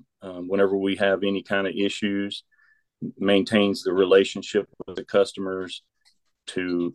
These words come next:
um, you know, make sure that, that everybody stays happy.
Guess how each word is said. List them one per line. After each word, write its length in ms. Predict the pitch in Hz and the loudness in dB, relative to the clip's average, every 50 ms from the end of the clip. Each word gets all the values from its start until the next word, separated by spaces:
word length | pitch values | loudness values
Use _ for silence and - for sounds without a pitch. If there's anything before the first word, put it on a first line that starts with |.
| - - - | -8 -4 0
um, 400 | 95 92 90 85 85 82 80 80 - - _ _ _ _ - - | 2 2 2 2 2 0 -2 -6 -8 -16 _ _ _ _ -20 -10
you 140 | - 101 101 | -2 0 2
know, 120 | 90 85 85 | 4 4 4
make 240 | 87 98 98 92 | 6 6 4 4
sure 440 | - - - - 104 101 98 95 92 | 2 -4 -4 0 0 2 4 2 2
that, 240 | 85 87 87 87 85 - _ _ _ _ _ _ _ | 0 -2 -4 -4 -4 -6 _ _ _ _ _ _ _
that 280 | - 98 90 90 87 82 - _ _ _ _ _ _ | -6 -4 -2 -2 -2 -4 -6 _ _ _ _ _ _
everybody 380 | 95 95 87 87 85 90 90 87 | 0 0 0 2 0 0 0 0
stays 340 | 85 - - 92 87 82 - | -2 -2 -2 -2 -2 0 0
happy. 500 | 90 90 90 87 - 92 90 87 85 | 0 0 0 0 -2 -6 -8 -8 -10